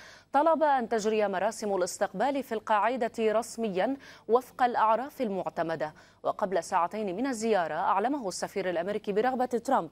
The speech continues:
إجراء المراسم في الجناح الأمريكي، وهو ما رفضه عبد المهدي بشدة، وأعرب عن رغبته بحصر التواصل مع ترامب عبر الهاتف من دون لقاء.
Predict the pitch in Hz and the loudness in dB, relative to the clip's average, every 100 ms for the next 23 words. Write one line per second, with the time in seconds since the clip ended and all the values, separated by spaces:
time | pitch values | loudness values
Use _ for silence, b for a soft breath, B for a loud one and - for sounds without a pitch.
0 | 180 165 214 202 180 180 233 247 233 208 | -6 0 2 2 0 0 0 0 -4 -2
1 | 214 190 202 254 - 233 240 254 - 165 | -2 0 -2 -2 -2 0 0 -2 -2 -6
2 | B B B B 262 247 285 262 254 254 | B B B B 4 6 4 4 2 2
3 | 302 269 262 254 240 240 247 262 233 226 | 2 2 2 4 4 2 0 -2 -2 -2
4 | 226 - 175 165 196 B B B 147 160 | -2 -4 -2 -2 -2 B B B 2 2
5 | 202 208 196 196 196 180 190 262 220 208 | 4 2 2 0 0 -2 -2 -4 -2 -2
6 | 190 220 - 208 202 - 190 247 - 220 | -2 -2 -4 -2 0 0 0 -2 -2 -2
7 | 214 294 - 233 320 - 330 330 175 160 | 0 0 0 0 -2 0 0 2 0 0
8 | 190 294 302 - 320 320 320 180 156 165 | 0 -2 -4 -2 0 2 0 0 -2 0
9 | 160 | 0